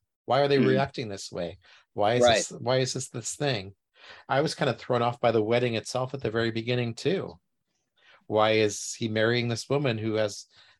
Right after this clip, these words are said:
Speaker 1: you know, obviously was injured in the war or something? Um,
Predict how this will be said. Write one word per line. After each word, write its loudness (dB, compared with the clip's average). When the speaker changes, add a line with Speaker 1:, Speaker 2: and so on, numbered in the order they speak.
Speaker 1:
you -4
know, 2
obviously 0
was -4
injured -2
in -4
the 0
war 2
or -2
something? -8
Um, -2